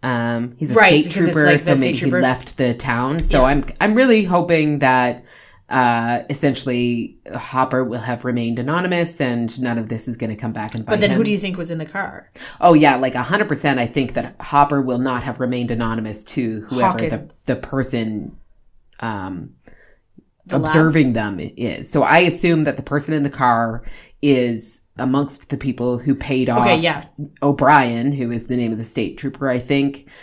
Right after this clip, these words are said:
Speaker 1: who found Will's body. And then the, I believe that the lab is behind the payoff. So I definitely think that Hopper would be on the lab's radar.
Speaker 2: Yeah, like, I get a, got the, would it be, like, the switchboard people?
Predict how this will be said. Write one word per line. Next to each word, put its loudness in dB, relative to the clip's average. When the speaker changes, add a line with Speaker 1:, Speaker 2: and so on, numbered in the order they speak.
Speaker 1:
who 0
found -2
Will's -10
body. 2
And 0
then -2
the, -6
I -4
believe -4
that -8
the -4
lab 4
is -2
behind -4
the -6
payoff. -2
So 2
I 2
definitely 2
think -2
that -4
Hopper 0
would -6
be -10
on -6
the -6
lab's 2
radar. -6
Speaker 2:
Yeah, 4
like, -8
I -2
get 0
a, -2
got -8
the, -16
would -12
it -6
be, -6
like, -6
the -8
switchboard -10
people? -16